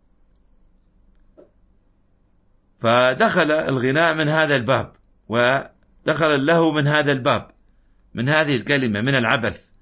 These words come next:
لأن الأه-، اللهو والغناء يشغل عن طاعة الله عز وجل، يشغل عما لا ينتفع به، يشغل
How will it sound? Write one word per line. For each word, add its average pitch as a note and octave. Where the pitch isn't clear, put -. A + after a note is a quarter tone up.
لأن C3
الأه-، C3+
اللهو C#3
والغناء C3+
يشغل D#3
عن B2
طاعة B2
الله B2
عز G#2+
وجل، G#2
يشغل D#3
عما D3
لا C#3+
ينتفع D#3
به، C#3
يشغل D#3